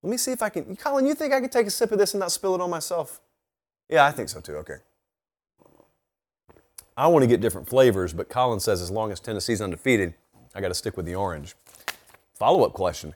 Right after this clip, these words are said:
how long are we going to stick with orange liquid in the chalice of supremacy? That's kind of a teaser for this week, I think. Okay. Uh, Tennessee boat raced L S U yesterday. There are no two ways about this.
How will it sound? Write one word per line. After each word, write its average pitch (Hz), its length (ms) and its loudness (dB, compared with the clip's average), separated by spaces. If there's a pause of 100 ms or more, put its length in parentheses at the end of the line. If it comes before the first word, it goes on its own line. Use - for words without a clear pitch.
how 131 240 4
long 131 400 2
are 123 60 4
we 123 140 6
going 117 200 0
to 101 120 -6
stick 151 320 -4
with 104 260 0 (240)
orange 113 320 -4
liquid 123 320 -2
in 98 60 -4
the 95 60 -6
chalice 117 360 -4
of 92 80 -10
supremacy? - 480 -12 (420)
That's - 160 -16
kind 101 140 -12
of 78 60 -10
a 78 40 -12
teaser 165 340 -8
for 87 120 -16
this 85 180 -10
week, 90 160 -10
I 76 80 -14
think. 82 220 -18 (880)
Okay. 127 320 4 (1000)
Uh, 139 200 10
Tennessee 196 360 6
boat 131 340 8
raced 82 420 -4 (200)
L 107 180 2
S - 180 -4
U 98 120 0
yesterday. 76 500 -8 (200)
There 175 120 6
are 170 40 8
no 165 120 10
two 147 160 6
ways 127 240 8
about 110 280 6
this. 123 240 4